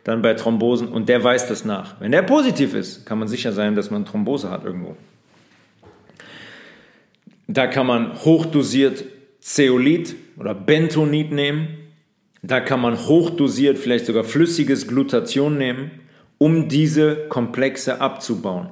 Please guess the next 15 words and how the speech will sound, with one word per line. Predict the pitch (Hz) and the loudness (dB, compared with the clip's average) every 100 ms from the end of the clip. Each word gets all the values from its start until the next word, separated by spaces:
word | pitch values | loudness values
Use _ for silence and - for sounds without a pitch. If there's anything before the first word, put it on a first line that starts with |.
| - _ | -16 _
Pflanzlich | - 139 143 156 156 156 147 | -2 0 2 0 -4 -4 -2
ernähren, | 139 135 131 131 135 - - - | -2 -2 -2 -4 -8 -16 -20 -14
sehr, | 92 110 147 147 | -2 2 4 4
sehr | 147 | 0
viel | 147 147 135 | 0 -2 -2
trinken, | - 123 120 123 123 123 - - - | -4 -4 -4 -6 -6 -8 -14 -20 -8
entgiften, | 117 120 - 156 156 - 143 120 | -4 -2 2 2 0 -6 -4 -4
wie | |
mit | 107 123 107 | -4 -4 -4
Chlorella | - 127 110 135 139 | -2 0 2 2 0
zum | - 123 | -2 -2
Beispiel, | 117 117 117 117 113 | -2 -2 -4 -4 0
Salat | 117 113 123 139 139 | 2 2 2 0 0
ohne | 135 135 127 | -2 -2 -2
Ende. | 120 117 117 117 | -4 -4 -4 -6